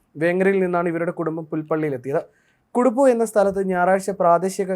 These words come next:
ക്രിക്കറ്റ് മാച്ച് നടക്കുമ്പോഴാണ് പാകിസ്ഥാൻ സിന്ദാബാദ് മുദ്രാവാക്യം വിളിച്ചെന്നാരോപിച്ച് ആൾക്കൂട്ടം ഇയാളെ മർദ്ദിച്ചത്.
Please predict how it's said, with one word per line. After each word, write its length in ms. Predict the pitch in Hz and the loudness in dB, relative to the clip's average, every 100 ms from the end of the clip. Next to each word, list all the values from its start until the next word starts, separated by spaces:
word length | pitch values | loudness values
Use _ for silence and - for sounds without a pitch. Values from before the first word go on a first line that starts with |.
| 160 | -8
ക്രിക്കറ്റ് 300 | 170 185 180 | -6 -4 -2
മാച്ച് 180 | 175 175 | -6 -4
നടക്കുമ്പോഴാണ് 520 | 170 160 170 165 156 160 165 | -6 -4 -2 -2 -2 -2 0
പാകിസ്ഥാൻ 420 | 170 185 - 185 175 | 0 -2 -8 -8 -6
സിന്ദാബാദ് 480 | 165 156 160 170 165 | -4 0 0 -2 -6
മുദ്രാവാക്യം 480 | 160 160 165 165 165 | -6 -2 -2 -4 -6
വിളിച്ചെന്നാരോപിച്ച് 720 | 160 160 170 151 156 156 147 147 - | -6 -6 -4 -2 -2 -4 -8 -6 2
ആൾക്കൂട്ടം 340 | 185 190 190 170 170 | 4 4 -2 -2 2
ഇയാളെ 200 | 165 160 | 2 2
മർദ്ദിച്ചത്. 420 | 147 139 147 139 | -4 -6 -8 -8